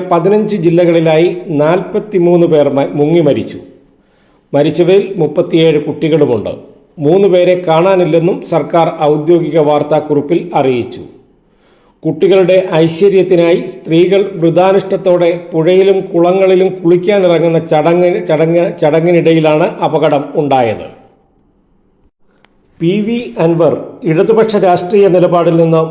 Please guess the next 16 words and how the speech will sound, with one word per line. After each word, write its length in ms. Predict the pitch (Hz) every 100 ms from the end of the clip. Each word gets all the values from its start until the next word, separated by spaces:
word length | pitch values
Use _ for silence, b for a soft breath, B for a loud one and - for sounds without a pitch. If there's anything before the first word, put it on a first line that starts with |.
| 165
മാറുന്നുവെന്നാണ് 880 | 139 156 175 190 196 175 165 147 151 190 - 139
വാർത്തകളിൽ 640 | 143 170 175 214 190 185 175
നിന്നും 200 | 160 156
മനസ്സിലാക്കുന്നതെന്ന് 920 | 151 160 165 185 160 151 143 143 143 170 -
സി 100 | 156 -
പി 60 | 160 156
ഐ 40 | 147
എം 80 | 147 180 156
സംസ്ഥാന 360 | 143 - 151 147
സെക്രട്ടറി 380 | 147 147 135 135 131 143
എം 80 | 139 147
വി 80 | 151 123
ഗോവിന്ദൻ. 400 | 131 120 113 87 - - b b b b b b b
ഡൽഹി 400 | 147 160 165 196 220 214
കേരള 280 | 180 175 170
ഹൗസിൽ 340 | 175 170 170